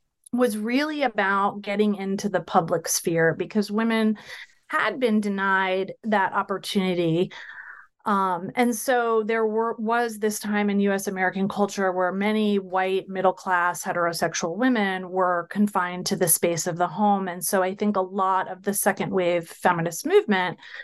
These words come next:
which centered around the concerns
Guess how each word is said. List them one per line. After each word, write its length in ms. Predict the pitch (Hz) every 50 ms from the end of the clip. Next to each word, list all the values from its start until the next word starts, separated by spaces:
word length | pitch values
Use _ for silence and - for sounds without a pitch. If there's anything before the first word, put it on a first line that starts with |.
| - - - - _ _ _ _ _ _ _ _
which 220 | - 226 240 -
centered 460 | - - - - 285 302 302 302 285 240
around 640 | 220 208 202 202 190 185 185 185 190 196 - - - 208 208
the 80 | 208
concerns 800 | 202 - 214 202 202 - 208 196 190 190 185 185 180 - - -